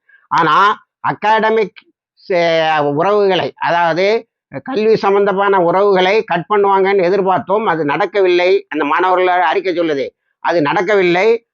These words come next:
ஆனால் எல்லாம் taking away scientific investments. ஆனா இஸ்ரேலுக்கு கூட கொலாபரேஷன்.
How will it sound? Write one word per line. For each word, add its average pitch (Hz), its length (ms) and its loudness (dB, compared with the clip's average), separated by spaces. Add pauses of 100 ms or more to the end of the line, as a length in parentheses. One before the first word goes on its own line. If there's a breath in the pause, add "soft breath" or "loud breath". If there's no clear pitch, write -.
ஆனால் 165 640 0 (200)
எல்லாம் 190 640 -2 (120)
taking 190 340 0
away 185 360 0
scientific 175 460 0
investments. 170 560 -4 (320)
ஆனா 175 240 0
இஸ்ரேலுக்கு 190 520 2
கூட 190 260 0
கொலாபரேஷன். 175 640 -2